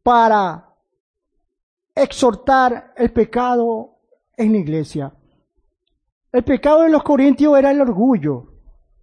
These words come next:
Era el orgullo. Ellos estaban envanecidos. Ellos estaban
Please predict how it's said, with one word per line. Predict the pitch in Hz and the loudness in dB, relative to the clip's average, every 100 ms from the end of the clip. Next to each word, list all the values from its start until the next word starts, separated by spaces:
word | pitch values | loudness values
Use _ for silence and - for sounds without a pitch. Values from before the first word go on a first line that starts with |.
| _ 988 1017 _ _ _ _ _ _ _ _ | _ _ _ _ _ _ _ _ _ _ _
Era | 285 311 330 320 214 - | 0 2 2 0 -4 -2
el | 254 | 0
orgullo. | 240 196 226 247 165 151 127 - _ _ _ _ _ _ _ _ | 0 0 0 0 0 -4 -6 -18 _ _ _ _ _ _ _ _
Ellos | 277 294 311 | 2 4 4
estaban | 277 - 294 294 294 | 2 2 2 4 4
envanecidos. | 294 277 277 262 - 233 185 151 123 - _ _ _ _ _ _ _ _ _ _ _ _ _ _ _ | 2 2 2 0 0 0 -2 -4 -8 -14 _ _ _ _ _ _ _ _ _ _ _ _ _ _ _
Ellos | 277 302 269 | 0 2 2
estaban | 240 - 302 311 320 302 285 | 0 0 0 2 0 -2 -6